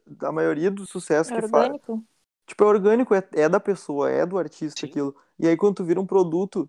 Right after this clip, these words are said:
Speaker 1: todo mundo espera
Speaker 3: Meu,
Speaker 1: que o teu
Speaker 3: acabou.
Speaker 1: próximo disco vai ser melhor ainda, e que tu não pode mudar tanto, e acaba engessando, sabe?
Speaker 3: Porque daí
Speaker 1: E isso vai
Speaker 3: mata toda
Speaker 1: aprisionando
Speaker 3: Sim.
Speaker 1: a... a criatividade de uma coisa genuína. Vai
Speaker 3: Mata toda a
Speaker 1: aprisionando
Speaker 3: tua
Speaker 1: a pessoa.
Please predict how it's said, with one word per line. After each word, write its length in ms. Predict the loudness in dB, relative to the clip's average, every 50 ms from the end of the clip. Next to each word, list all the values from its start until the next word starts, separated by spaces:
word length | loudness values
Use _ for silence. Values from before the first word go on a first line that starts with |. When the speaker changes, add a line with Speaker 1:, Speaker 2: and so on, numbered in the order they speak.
| _ _
Speaker 1:
todo 220 | -4 -4 -2 -2 -2
mundo 200 | -4 -6 -6 -8 -10
espera 320 | -8 0 2 2 4 2
Speaker 3:
Meu, 100 | 2 -2
Speaker 1:
que 60 | -4
o 40 | -2
teu 100 | 0 0
Speaker 3:
acabou. 200 | 0 0 2 2
Speaker 1:
próximo 360 | 4 4 2 0 -4 -8 -8
disco 280 | -6 -8 -10 -10 -6 -4
vai 100 | -4 -4
ser 160 | -4 -6 -6
melhor 300 | -6 -4 -4 -2 -2 -2
ainda, 380 | -4 -4 -6 -10 -10 -10 -12 _ _ _ _ -20
e 80 | -20 -14
que 80 | -4 -2
tu 100 | -2 0
não 140 | 0 0
pode 320 | 0 2 2 2 2 0 -4
mudar 300 | -6 -2 0 0 0 0
tanto, 360 | 0 -2 -2 -2 -2 -4 -2
e 80 | -2 -2
acaba 300 | 0 0 0 0 0 -2
engessando, 580 | -2 -2 -2 -2 -2 -4 -4 -2 -2 -2 -4 -4
sabe? 260 | 0 0 0 0 -2
Speaker 3:
Porque 240 | -8 -8 -8 -10 -8
daí 280 | -4 -4 -4 -4 -2 -2
Speaker 1:
E 60 | -2
isso 140 | -2 -2 2
vai 100 | 4 4 4
Speaker 3:
mata 80 | 4
toda 20 | 2
Speaker 1:
aprisionando 840 | 0 0 2 2 0 0 0 0 -4 -4 -4 -4 -6 -8 -10 -12 _ _ _
Speaker 3:
Sim. 260 | -20 -20 -20 -20 -20 _ -12
Speaker 1:
a... 400 | -6 -4 -4 -4 -4 -6 -6 -8
a 40 | -6
criatividade 600 | -2 -2 -4 -4 -4 -10 -8 -6 -4 -4 -4 -6
de 80 | -10 -16
uma 220 | -12 -10 -10 -10
coisa 220 | -6 -6 -6 -6 -6
genuína. 560 | -8 -8 -8 -6 -8 -8 -8 -8 -10 -12 _ _ _ _ _
Vai 140 | -6 -4 -2
Speaker 3:
Mata 160 | -2 -2 -2
toda 120 | -4 -4
a 20 | -4
Speaker 1:
aprisionando 240 | -2 -2 -2 -2 -2
Speaker 3:
tua 80 | -4 -4
Speaker 1:
a 40 |
pessoa. 100 | -4 -2